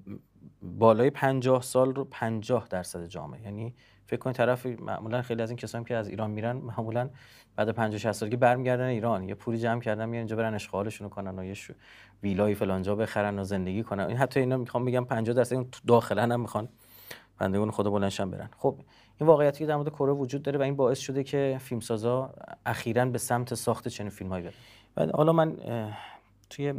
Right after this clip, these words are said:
ادامه باید اینو بگم، اما نظام سرمایه‌داری همه رو دوست داره برده بار بیاره و ابزار رسانه داره و با ابزار رسانه‌اش همه رو کنترل می‌کنه. انقدر که حتی من می‌ترسم راجع به یه سری چیزا به خود شما هم توضیح بدم،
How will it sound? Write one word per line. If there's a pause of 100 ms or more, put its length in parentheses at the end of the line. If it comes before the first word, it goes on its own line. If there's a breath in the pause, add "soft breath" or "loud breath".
(120)
ادامه
باید
اینو
بگم،
اما (140)
نظام
سرمایه‌داری
همه
رو
دوست
داره
برده
بار
بیاره (540 soft breath)
و
ابزار
رسانه
داره
و
با
ابزار
رسانه‌اش
همه
رو
کنترل
می‌کنه. (580 loud breath)
انقدر
که
حتی
من
می‌ترسم
راجع
به
یه
سری
چیزا
به
خود
شما
هم
توضیح
بدم،